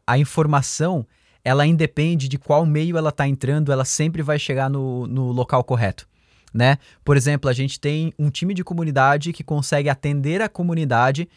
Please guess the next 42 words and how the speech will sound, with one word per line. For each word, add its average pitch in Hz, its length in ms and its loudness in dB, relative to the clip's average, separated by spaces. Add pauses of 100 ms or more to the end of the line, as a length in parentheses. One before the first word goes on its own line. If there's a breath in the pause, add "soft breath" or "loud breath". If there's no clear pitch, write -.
(180 soft breath)
independente 151 560 0
do 170 80 -8
canal 156 400 0
que, 185 380 -10
que, 165 220 -8
que - 140 -8
a 151 60 0
requisição, 143 640 -4
que 147 100 -10
o - 20 -8
feedback 139 560 -2
ou 139 80 -2
qualquer 147 300 -4
coisa 147 240 -4
tá 147 100 -6
chegando 135 280 -6
pra 135 120 -4
gente. 110 300 -4 (320 soft breath)
Então, 135 300 0
não 143 100 0
interessa 143 380 -4
se - 100 -4
a - 20 -8
pessoa 143 300 -6
conversa 147 340 -4
com 151 60 -8
a 135 40 -4
gente 135 200 -8
no 127 100 -2
Twitter, 139 480 -2
no 123 240 -4
Insta, 143 460 -2 (260 loud breath)
no 131 140 0
Discord, 139 640 0
se - 120 -8
ela 131 100 0
chama 160 260 0
a 165 40 0
gente 147 180 -2
pessoalmente 147 480 -4
no 147 80 -4
Discord, 139 500 -2